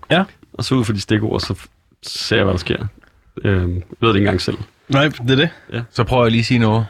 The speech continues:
Speaker 3: Mortens aften.
Speaker 2: Mortens aften, ja. Vi skal være tre, et stikord for hver af jer.
Speaker 1: Ja. Så det er Mortens aften. Øh,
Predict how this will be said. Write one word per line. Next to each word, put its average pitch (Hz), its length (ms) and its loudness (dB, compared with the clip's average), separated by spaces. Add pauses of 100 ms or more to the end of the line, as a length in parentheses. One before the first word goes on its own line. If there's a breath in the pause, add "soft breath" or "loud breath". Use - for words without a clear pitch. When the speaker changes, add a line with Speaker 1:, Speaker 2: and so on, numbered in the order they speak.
(140)
Speaker 3:
Mortens 113 560 0 (100)
aften. 113 380 0 (400)
Speaker 2:
Mortens 123 240 -2
aften, - 260 -4
ja. 139 100 0 (100)
Vi 110 120 -2
skal 123 120 2
være 110 120 2 (100)
tre, 170 220 -2 (240)
et - 260 -2 (140)
stikord 147 380 0
for 113 80 0
hver 117 100 2
af - 120 0
jer. 123 80 0 (320)
Speaker 1:
Ja. 196 140 2 (840 soft breath)
Så - 380 -6
det - 20 6
er 127 40 4
Mortens 135 260 2
aften. 175 300 0 (1000)
Øh, 107 460 4